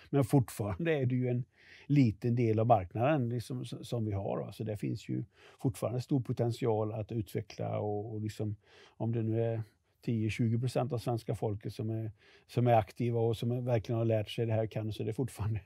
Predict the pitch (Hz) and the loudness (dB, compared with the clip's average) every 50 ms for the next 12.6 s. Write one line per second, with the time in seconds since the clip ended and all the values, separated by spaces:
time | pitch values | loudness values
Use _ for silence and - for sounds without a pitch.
0 | _ _ - _ 147 131 - - - 110 113 110 - 113 110 110 - - 123 107 | _ _ -4 _ 0 0 0 0 -4 -4 -4 -2 -2 -2 -2 -2 -4 -6 -6 -4
1 | 120 123 117 110 - - 127 117 117 113 113 120 127 131 131 127 127 127 127 127 | -2 -4 -4 -4 -4 -4 -4 -4 -2 -4 -4 -4 -4 -4 -4 -4 -4 -6 -6 -8
2 | - _ _ - - _ - 135 98 - - 113 110 110 113 135 147 127 - 139 | -10 _ _ -20 -16 _ -2 -2 -2 0 0 2 2 2 0 0 -6 -6 -6 -4
3 | 123 117 117 - - 143 147 147 147 139 139 - _ _ _ - _ _ _ _ | -4 -4 -6 -4 -4 -4 -4 -2 -4 -6 -8 -12 _ _ _ -20 _ _ _ _
4 | _ - 113 110 - - 123 117 120 135 135 - 147 139 143 143 131 131 131 127 | _ -6 -6 -6 -2 0 0 2 2 0 0 -2 -4 -2 -2 -2 -2 0 -2 -2
5 | 127 131 135 135 127 120 107 - 131 120 110 - - - 110 98 95 - - 113 | -2 0 0 0 2 0 0 -2 -2 -4 -4 -6 -4 -4 -4 -4 -2 -4 -6 -8
6 | - _ - 113 107 110 107 110 - - 117 113 101 - - 113 98 - 113 110 | -8 _ -6 -2 -2 -2 -2 -2 -4 -4 -4 -4 -4 -2 -6 -6 -4 -4 -4 -2
7 | 110 110 95 - - - 113 107 120 - 110 110 107 104 101 101 101 101 104 104 | -2 -2 -4 -4 -6 -6 -6 -4 -2 -2 -2 0 0 -2 -4 -4 -6 -6 -4 -6
8 | 104 101 - _ - 107 104 107 110 107 107 107 104 104 110 104 104 104 113 - | -6 -6 -8 _ -6 -6 -6 -6 -8 -10 -10 -10 -10 -8 -8 -8 -8 -10 -12 -6
9 | - 107 101 113 117 101 - 110 - - 120 127 135 - - 120 110 107 107 104 | -6 -2 0 0 0 0 -2 -8 -10 -8 -10 -10 -8 -4 -4 -4 -2 -4 -4 -4
10 | 107 110 - - - - - - _ 131 131 135 135 131 123 120 117 123 - - | -6 -8 -10 -12 -18 -20 -20 -6 _ 6 8 8 10 10 10 8 8 6 4 2
11 | 120 120 117 131 131 131 127 120 120 107 95 104 113 107 - - 113 113 110 104 | 2 0 2 2 4 4 4 6 4 2 2 0 -4 -4 -4 -4 -4 -2 -2 -2
12 | 104 104 113 117 117 - - 123 104 - - | -2 -2 -4 -6 -6 -4 -4 -4 -4 -4 -8